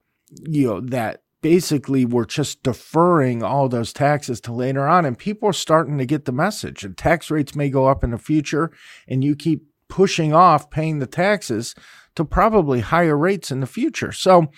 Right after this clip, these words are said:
yes, more and more people are starting to really get involved and ask more questions. And we get a lot more new clients coming in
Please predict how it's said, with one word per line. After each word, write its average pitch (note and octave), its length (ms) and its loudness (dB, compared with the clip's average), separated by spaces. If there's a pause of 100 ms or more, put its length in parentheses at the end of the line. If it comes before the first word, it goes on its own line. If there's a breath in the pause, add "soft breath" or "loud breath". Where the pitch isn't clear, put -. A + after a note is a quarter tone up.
(500 loud breath)
yes, E3+ 400 4
more F3 300 4
and D#3 80 2
more B2+ 560 -2
people E3 280 0
are B2 80 6
starting B2 360 0
to A2+ 80 0
really A#2+ 320 2
get A#2 180 -4
involved A2+ 540 2
and G#2 200 -8
ask A#2+ 240 -6
more A2+ 140 -4
questions. A#2 480 -4
And A#2 100 -4
we E3 80 4
get F3 140 2
a B2+ 60 0
lot C3 240 0
more B2 200 -2
new C#3 360 2
clients A2 480 -4
coming A#2 320 -4
in G2+ 340 -4